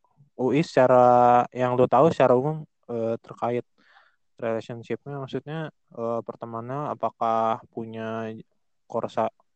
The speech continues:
Kalau di gue bahasanya korsa ya, maksudnya ibaratnya kalau, kalau di gue tuh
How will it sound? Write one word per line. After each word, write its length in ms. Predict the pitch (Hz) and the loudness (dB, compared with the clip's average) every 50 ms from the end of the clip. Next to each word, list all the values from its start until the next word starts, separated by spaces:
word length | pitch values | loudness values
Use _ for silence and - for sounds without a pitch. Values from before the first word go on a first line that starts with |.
| _ _ | _ _
Kalau 160 | - 110 107 110 107 | -16 -14 -12 -12 -10
di 40 | 110 110 | -6 -2
gue 80 | 135 156 | 0 0
bahasanya 260 | 147 123 - - 143 - - | 0 0 -2 -4 -8 -8 -8
korsa 240 | 107 98 - - - 139 117 | -10 -10 -10 -8 -6 -6 -4
ya, 40 | 101 101 | -4 -6
maksudnya 300 | 110 117 127 127 147 160 156 147 _ _ - - - - - _ _ _ _ _ _ _ - | -6 -8 -6 -4 -4 -4 -6 -6 _ _ -20 -20 -20 -20 -20 _ _ _ _ _ _ _ -8
ibaratnya 420 | 120 117 117 117 120 120 135 156 160 151 - | -2 0 2 2 2 2 0 -2 -4 -2 2
kalau, 560 | 139 127 123 120 120 120 120 120 120 120 117 - _ _ _ _ _ _ _ _ _ _ | 4 4 6 6 6 6 4 4 4 4 2 0 _ _ _ _ _ _ _ _ _ _
kalau 160 | - 120 117 117 117 | -4 -2 -2 0 0
di 60 | 117 113 117 | 0 2 2
gue 100 | 127 131 139 190 | 2 2 4 2
tuh 100 | 196 | 0